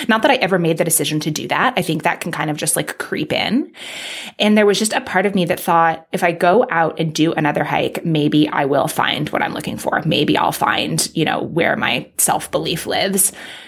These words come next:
And I don't know, I just felt like I didn't want to give up too soon. I still felt a little bit burned by having quit running, that I was like, "Maybe I, maybe I stopped too soon. Maybe I quit too soon."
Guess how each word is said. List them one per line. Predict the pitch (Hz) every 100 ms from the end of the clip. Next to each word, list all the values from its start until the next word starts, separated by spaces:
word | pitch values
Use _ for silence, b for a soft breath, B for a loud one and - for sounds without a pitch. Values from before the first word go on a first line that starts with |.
| B B B B B _ -
And | 220 226 220 220 - - _ -
I | 269
don't | 294
know, | 311
I | 285
just | 220 254 -
felt | 226
like | 254 247
I | 233
didn't | - 208 214
want | 214
to | 202
give | 185 180
up | - - -
too | - - 180 170 160 160
soon. | - - 156 - - 208 294 359 302 -
I | 196
still | - - 220 214
felt | 226 240
a | 202
little | 185
bit | 185 - -
burned | 170 170 170
by | 170
having | 160 160 156 156
quit | - - 156 - _ -
running, | 247 143 185 254 370 370 - _ -
that | 180 -
I |
was | 185
like, | 185 208
"Maybe | 269 381
I, | 370 349 294
maybe | 220 330
I | 311
stopped | - 262 254
too | 262
soon. | 254 - 254 247
Maybe | 240 311
I |
quit | 277 - 262
too | 269
soon." | 254 - 226 226 220 226